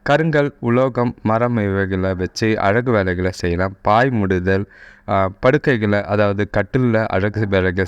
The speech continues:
செய்யறதுக்கு, படம் வரைகிறதல், சுத்தி முதலிய ஆயுதங்களை செய்யறதுக்கு உகந்ததா இருக்கும். கிரக நிலைகள்ல எந்த ஒரு மாற்றமும் கிடையாது. ஆ,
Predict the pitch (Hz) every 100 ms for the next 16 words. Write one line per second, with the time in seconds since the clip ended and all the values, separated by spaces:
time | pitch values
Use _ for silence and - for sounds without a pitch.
0 | - 92 87 85 87 117 117 - - -
1 | - 113 135 135 98 92 90 87 104 -
2 | - - _ - 143 156 131 104 104 104
3 | 90 92 95 95 110 95 90 85 90 98
4 | 143 104 90 90 87 92 87 85 - 95
5 | - 110 117 120 127 123 110 104 107 101
6 | 98 107 98 92 92 90 - 101 104 -
7 | 90 90 90 90 147 - - - - 95
8 | 90 90 87